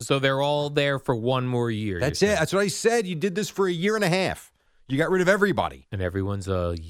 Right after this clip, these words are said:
Speaker 1: gonna be another year older.
Speaker 2: That said, I love watching Kevin Durant play. Uh, did you, were you at least on it, or were you gone when his mom started jawing back and forth with P J Tucker?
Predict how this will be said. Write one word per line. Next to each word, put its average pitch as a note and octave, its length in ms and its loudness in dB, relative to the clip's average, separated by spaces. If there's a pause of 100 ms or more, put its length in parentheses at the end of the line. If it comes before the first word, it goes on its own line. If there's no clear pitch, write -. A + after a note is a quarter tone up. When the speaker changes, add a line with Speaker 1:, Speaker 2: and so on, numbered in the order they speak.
Speaker 1:
gonna G2 180 -2
be F2+ 180 -4
another F2 460 -4
year A2+ 340 -4
older. E2+ 540 -8
Speaker 2:
That E3+ 340 2
said, E2+ 540 -2 (920)
I C#3 440 0 (240)
love G#2 420 0
watching F2 320 -2
Kevin E2+ 240 -2
Durant D2+ 240 -10
play. C#2 280 -10 (760)
Uh, A#2 80 0
did C3+ 160 0
you, F3 140 0
were D3 180 0
you F3+ 220 0
at D#3+ 80 -2
least E3+ 280 -4
on D#3 200 2
it, D3+ 100 0
or C3+ 60 4
were C3+ 100 2
you C3 140 0
gone G#2+ 560 2 (240)
when A#2+ 140 2
his A2+ 180 2
mom A#2 320 2
started G#2+ 320 0
jawing G#2 320 2
back G2+ 220 0
and G2+ 100 -4
forth G2+ 220 -4
with F2 140 -10
P A#2 120 0
J G2 180 -2
Tucker? E2+ 440 -2